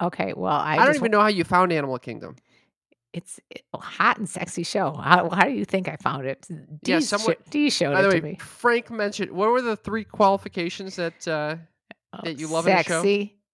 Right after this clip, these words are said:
Speaker 2: Sex, violence,
Speaker 1: violent.
Speaker 2: and, and a family of misfits?
Speaker 1: Yes.
Speaker 2: Frank said that should be your next memoir.
Speaker 1: That's gonna, that's
Speaker 2: The
Speaker 1: what I'm gonna
Speaker 2: title of
Speaker 1: name.
Speaker 2: your next memoir.
Speaker 1: My, it, it fits. If the shoe fits, wear it. Thank you, Frank. Uh, okay.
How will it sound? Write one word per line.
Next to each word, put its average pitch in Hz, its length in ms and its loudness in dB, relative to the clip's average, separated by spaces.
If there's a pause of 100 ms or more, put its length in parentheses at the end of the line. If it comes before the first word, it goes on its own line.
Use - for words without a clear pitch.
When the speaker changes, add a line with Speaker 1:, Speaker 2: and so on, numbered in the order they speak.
(220)
Speaker 2:
Sex, 180 400 -4
violence, 180 640 6
Speaker 1:
violent. - 260 -12
Speaker 2:
and, 156 260 -6 (140)
and 143 160 -4
a 147 60 -4
family 165 380 -2
of 147 60 -4
misfits? 160 560 -6 (140)
Speaker 1:
Yes. 190 500 2 (300)
Speaker 2:
Frank 202 280 -4
said 190 220 -6
that 175 120 -4
should 170 140 -12
be 165 60 -4
your 160 100 -4
next 156 280 -6
memoir. 131 360 -4 (800)
Speaker 1:
That's 160 140 -8
gonna, 185 260 0
that's 165 180 2
Speaker 2:
The 175 60 -6
Speaker 1:
what 170 80 0
I'm 165 40 2
gonna 185 120 4
Speaker 2:
title 196 160 0
of - 20 -2
Speaker 1:
name. 156 100 0
Speaker 2:
your 160 80 -2
next 165 240 -10
memoir. 139 360 -10
Speaker 1:
My, 170 140 2
it, 170 320 -6
it 170 140 -4
fits. - 520 0 (340)
If 160 140 -4
the 214 80 4
shoe 254 240 0
fits, 262 340 2
wear 240 160 6
it. 185 100 4
Thank 196 180 2
you, 190 60 4
Frank. 170 460 -2 (520)
Uh, 170 560 6
okay. 147 300 2